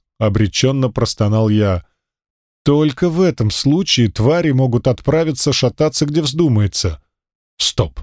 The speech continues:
Но до следующего прилива должно быть не меньше полугода». «А кто сказал, что это тот самый прилив, что накрывает пустоши под Ленбургом?»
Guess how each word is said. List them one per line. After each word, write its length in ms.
Но 120
до 120
следующего 640
прилива 480
должно 400
быть 160
не 80
меньше 300
полугода». 680
«А 160
кто 360
сказал, 560
что 280
это 360
тот 200
самый 480
прилив, 760
что 280
накрывает 600
пустоши 480
под 220
Ленбургом?» 680